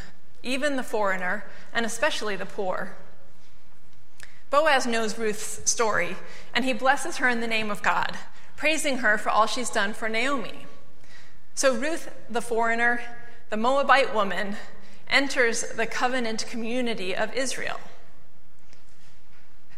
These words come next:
Did I say that Ruth belongs to no one? Of course she belongs to God. The triumph of this story is that the insular people of Israel,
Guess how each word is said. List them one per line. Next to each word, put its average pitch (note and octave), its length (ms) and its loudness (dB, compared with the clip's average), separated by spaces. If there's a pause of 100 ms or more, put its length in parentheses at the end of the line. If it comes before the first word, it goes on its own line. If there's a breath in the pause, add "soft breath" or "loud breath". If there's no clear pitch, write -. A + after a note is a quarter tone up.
(120)
Did B3+ 100 2
I D#4+ 100 6
say G#4 200 4
that B3+ 220 2
Ruth C#4 320 0
belongs A3+ 480 2
to A3 120 -2
no G#3 220 0
one? A3 360 0 (1600 soft breath)
Of C4 160 -2
course - 560 0
she - 180 -2
belongs G3 480 -2
to - 140 0
God. F#3+ 560 0 (1400 loud breath)
The A#3+ 80 0
triumph E4+ 680 0
of A3 160 2
this A#3 300 2
story A#3+ 560 2 (220 loud breath)
is A#3+ 160 0
that B3 160 2
the - 200 0
insular D4 460 0
people A#3+ 360 0
of G#3+ 120 -2
Israel, F3+ 600 -2